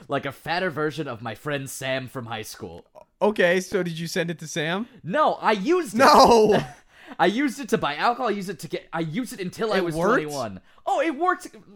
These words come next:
Speaker 1: It never w-, was turned down.
Speaker 2: Was Miami the type of town that was pretty loosey-goosey with it?
Speaker 1: Uh, some places were, some places
Speaker 2: Yeah,
Speaker 1: weren't.
Speaker 2: yeah, yeah, yeah.
Speaker 1: Uh, you just had to know where you were going.
Speaker 2: Yeah, yeah.
Speaker 1: But e-, even the liquor store, which was a little bit more, like, stern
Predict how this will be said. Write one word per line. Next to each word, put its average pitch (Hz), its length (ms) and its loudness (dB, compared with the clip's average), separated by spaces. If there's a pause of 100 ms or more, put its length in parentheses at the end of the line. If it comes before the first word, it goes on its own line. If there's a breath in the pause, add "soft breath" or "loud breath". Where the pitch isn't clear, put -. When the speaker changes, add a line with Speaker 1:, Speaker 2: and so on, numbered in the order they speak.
(260)
Speaker 1:
It 294 200 -6
never 359 320 6
w-, 320 180 -8
was 269 140 -6
turned 320 240 -2
down. 196 300 4
Speaker 2:
Was 175 180 -4
Miami 190 400 0
the 240 100 -2
type 196 220 0
of 180 100 -4
town 165 220 -2
that 160 80 -4
was 135 200 -4
pretty 151 300 -6
loosey-goosey 120 680 -8
with 147 160 -10
it? 180 200 -8
Speaker 1:
Uh, 165 200 0
some 202 320 -2
places 185 420 -4
were, 156 180 -4
some 151 280 -8
places 123 300 -6
Speaker 2:
Yeah, 113 120 -2
Speaker 1:
weren't. 104 340 -10
Speaker 2:
yeah, 98 160 -10
yeah, 87 100 -14
yeah. 143 80 -4
Speaker 1:
Uh, 143 40 -4
you 170 180 -8
just 156 120 -14
had 175 140 -8
to 135 60 -14
know 127 160 -6
where 120 120 -6
you 110 140 -10
were 104 60 -14
going. 101 360 -10
Speaker 2:
Yeah, 160 120 0
yeah. 113 300 -6
Speaker 1:
But 156 140 -6
e-, 226 100 -14
even 285 260 -4
the 233 80 -4
liquor 190 300 -4
store, 220 320 -6
which 170 160 -8
was 139 100 -12
a 123 60 -12
little 143 240 -8
bit 117 220 -14
more, 123 400 -10 (100)
like, 110 260 -14 (100)
stern 135 720 -8